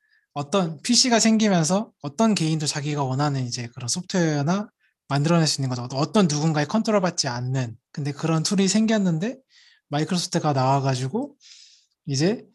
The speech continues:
자신들만의 그 오퍼레이팅 시스템이 이제 도스를 들고 나온 거죠. 윈도우스랑. 그러면서 다시 이게 어떻게 보면 중앙 집권화됐고,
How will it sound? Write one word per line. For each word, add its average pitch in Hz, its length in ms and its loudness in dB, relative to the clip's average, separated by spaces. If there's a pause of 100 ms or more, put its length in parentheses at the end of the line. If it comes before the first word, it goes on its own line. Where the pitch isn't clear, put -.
자신들만의 175 760 4
그 139 120 -10
오퍼레이팅 170 440 2
시스템이 180 460 0
이제 131 120 -6
도스를 156 440 0
들고 135 220 -6
나온 123 300 -4
거죠. 117 240 -10 (200)
윈도우스랑. 127 680 -6 (320)
그러면서 185 400 4
다시 170 360 0 (100)
이게 143 440 0 (260)
어떻게 143 260 -8
보면 135 180 -4
중앙 156 380 2
집권화됐고, 147 840 -2